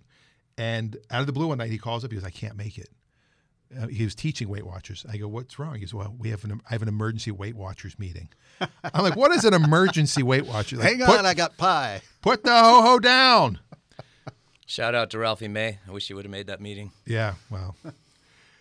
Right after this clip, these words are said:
Speaker 1: yeah, big old Ralphie. And John Pinette, too, another, another large guy that we lost.
Speaker 2: Yeah.
Speaker 3: It's unfortunate.
Speaker 1: You don't see a lot of, uh, really, really fat old people,
Speaker 2: Nah.
Speaker 1: unfortunately.
Speaker 2: That's true.
Speaker 3: No,
Speaker 2: So
Speaker 3: my new, uh, New Year's resolution is,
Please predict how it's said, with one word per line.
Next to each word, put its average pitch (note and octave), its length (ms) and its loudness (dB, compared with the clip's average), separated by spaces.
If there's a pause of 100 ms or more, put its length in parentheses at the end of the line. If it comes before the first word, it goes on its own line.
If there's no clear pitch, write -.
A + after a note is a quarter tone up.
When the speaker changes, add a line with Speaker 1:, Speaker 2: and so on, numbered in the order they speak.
(460)
Speaker 1:
yeah, F#2+ 160 -6 (100)
big A#2+ 160 -6
old A#2+ 160 -6
Ralphie. A2 400 -6 (200)
And A#2+ 120 -10
John B2+ 240 -2
Pinette, C#3+ 360 -4
too, E3 180 -4
another, B2+ 340 -4
another B2 260 -6
large G2 320 -8
guy F#2+ 180 -8
that F#2 60 -10
we F2+ 100 -12
lost. F2+ 480 -12 (280)
Speaker 2:
Yeah. A#2+ 260 -14 (120)
Speaker 3:
It's - 100 -20
unfortunate. F2 560 -20 (680)
Speaker 1:
You A2+ 100 -8
don't B2+ 200 -6
see - 120 -8
a D3+ 40 -6
lot D3 180 -6
of, C#3 140 -8
uh, C3 100 -12
really, C3 240 -8
really C3+ 220 -8
fat B2 300 -12
old B2 160 -12
people, - 300 -14 (340)
Speaker 2:
Nah. B2+ 280 -8
Speaker 1:
unfortunately. G2 600 -14 (440)
Speaker 2:
That's - 140 -16
true. E3+ 260 -14 (240)
Speaker 3:
No, B2 120 -10
Speaker 2:
So B2 40 -10
Speaker 3:
my C#3 120 -6
new, D#3 260 -8
uh, A#2 140 -4
New A2+ 300 -12
Year's A2 200 -10
resolution G#2 640 -10
is, D#2+ 360 -16